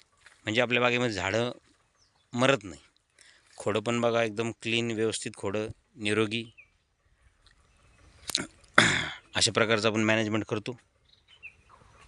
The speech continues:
आणि विशेष म्हणजे न्यू सेलर व्हरायटी असल्याकारणाने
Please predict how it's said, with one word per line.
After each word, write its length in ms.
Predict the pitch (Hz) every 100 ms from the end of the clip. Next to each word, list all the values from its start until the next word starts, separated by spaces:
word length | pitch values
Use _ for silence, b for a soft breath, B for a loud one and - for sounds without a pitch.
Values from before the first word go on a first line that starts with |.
| - - -
आणि 200 | 110 107
विशेष 300 | 123 120 135
म्हणजे 380 | 120 120 123 123 - - -
न्यू 180 | 117 127
सेलर 320 | - 120 123
व्हरायटी 300 | 113 98 95
असल्याकारणाने 680 | 110 - 101 104 107 107